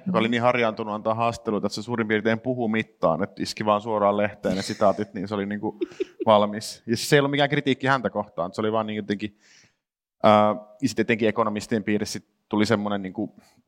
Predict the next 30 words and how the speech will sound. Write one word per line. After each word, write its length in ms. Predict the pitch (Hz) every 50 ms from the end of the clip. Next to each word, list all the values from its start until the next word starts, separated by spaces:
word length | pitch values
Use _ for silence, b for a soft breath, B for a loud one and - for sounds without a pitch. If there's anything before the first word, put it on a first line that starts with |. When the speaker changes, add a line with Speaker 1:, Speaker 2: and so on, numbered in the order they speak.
| _ -
Speaker 1:
siihen 180 | 113 104 104
liittyi 220 | 101 101 101 - 104
myös 220 | 104 98 - - _ _ _
paljon 200 | - 107 101 101
niinku 140 | 104 - 101
sukupuolikysymyksiä, 1080 | - - - 151 143 - 147 135 123 131 123 113 131 120 120 117 - - - 120 113 107
ja 100 | 107 104
niinku 340 | 107 104 98 110 92 - _ - - - - 53 67
etsittiin, 440 | 113 - - - _ - 107 104
että 100 | 104 -
okei, 160 | 104 - 110 101
että 80 | 95
mistä 200 | 107 104 - 117
me 80 | 107 98
saadaan 300 | - 107 101 101 101 95
niinku 160 | 98 - 110
naisekonomisteja, 840 | 104 110 113 113 - 113 - 110 104 104 98 98 101 - - 107 90
okei, 180 | 98 - 107 98
meillä 200 | 101 104 101 101
on 80 | 85
yksi 180 | 110 - - -
proffa 340 | - - 107 - - - 107
Suomessa. 680 | - - 104 98 101 101 101 101 - - - 104 101 101 - b b b b b b b b b _ _ - -
Öm, 440 | 98 98 98 98 95 98 92 82 76 _ _ - - - - -
mäkin 200 | - 104 117 110
soittelin 420 | - - 110 107 - - 113 104 107
erilaisille, 440 | 104 107 107 104 104 113 110 104
niin 180 | 101 98 98 98
kuin, 220 | 90 107 101 101
öm, 480 | 98 - - - 92 95 90 92 92